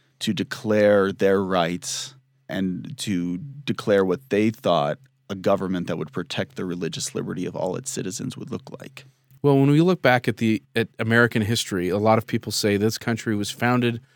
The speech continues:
Speaker 2: on the principle of religious freedom. And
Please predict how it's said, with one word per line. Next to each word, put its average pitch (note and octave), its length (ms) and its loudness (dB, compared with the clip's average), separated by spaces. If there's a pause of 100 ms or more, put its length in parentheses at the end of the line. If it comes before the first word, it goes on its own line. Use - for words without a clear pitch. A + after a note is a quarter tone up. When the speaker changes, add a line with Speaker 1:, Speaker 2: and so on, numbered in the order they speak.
(160)
Speaker 2:
on A2 80 -2
the A2+ 60 0
principle B2+ 460 0
of G#2 260 -2
religious G#2+ 400 0
freedom. F2+ 440 -6 (580)
And F#2+ 400 -2